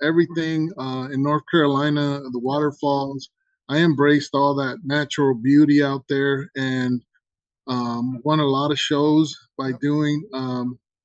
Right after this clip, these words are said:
Speaker 1: just those type of paintings. And, um, it, it was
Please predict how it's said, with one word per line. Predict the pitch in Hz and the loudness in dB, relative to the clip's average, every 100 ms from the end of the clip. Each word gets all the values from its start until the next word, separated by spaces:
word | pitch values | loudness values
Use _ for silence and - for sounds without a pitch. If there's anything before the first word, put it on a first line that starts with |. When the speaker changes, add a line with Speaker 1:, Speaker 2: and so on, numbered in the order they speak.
| - | -2
Speaker 1:
just | 151 - | -2 0
those | 143 143 143 | -2 -2 -2
type | 143 143 | -6 -4
of | 131 | -8
paintings. | - 147 147 147 143 135 - _ _ _ _ _ | -4 -2 0 0 -2 -6 -14 _ _ _ _ _
And, | 135 135 131 127 | -2 -2 0 0
um, | 131 127 123 120 127 - _ - | -2 -2 -4 -4 -6 -12 _ -8
it, | 139 - | -6 -4
it | 151 143 | -4 -2
was | 139 - | -4 -6